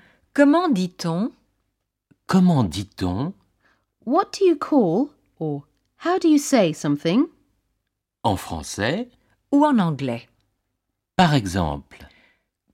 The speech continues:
Speaker 1: Comment dit-on The way the industry is going en français ?
Speaker 2: Et voici la réponse.
Speaker 1: L'évolution actuelle de l'industrie.
Speaker 2: Vous comprenez ?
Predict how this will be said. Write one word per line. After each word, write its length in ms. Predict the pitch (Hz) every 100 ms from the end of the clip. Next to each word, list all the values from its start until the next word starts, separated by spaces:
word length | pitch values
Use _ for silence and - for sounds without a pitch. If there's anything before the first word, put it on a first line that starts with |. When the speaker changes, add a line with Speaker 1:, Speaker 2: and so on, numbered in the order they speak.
| -
Speaker 1:
Comment 300 | 311 339 311
dit-on 580 | 180 175 - 233 311 339 _ _ _ _ _ -
The 200 | 185 240
way 260 | 233 302
the 160 | 247 -
industry 440 | 247 185 175 175
is 100 | 160
going 480 | 185 175 143 135 135 - _ _ _ _ -
en 100 | 147
français ? 600 | - 151 143 156 143 139 _ _ _ _ _ _ _ _ _
Speaker 2:
Et 320 | 101 87 73 69
voici 540 | 69 101 143 - 196
la 120 | 175
réponse. 840 | 143 120 - 82 69 - - - - _ _ _ _ _ _ _ _ _ _ -
Speaker 1:
L'évolution 840 | 208 294 311 294 285 - 294 269 -
actuelle 840 | 214 - - 190 202 196 175 135 -
de 140 | 139
l'industrie. 880 | 143 135 123 123 - - 202 233 233 _ _ _ _ _ _ _ _ _ _ -
Speaker 2:
Vous 160 | 90 90
comprenez ? 600 | 104 101 185 185 117 -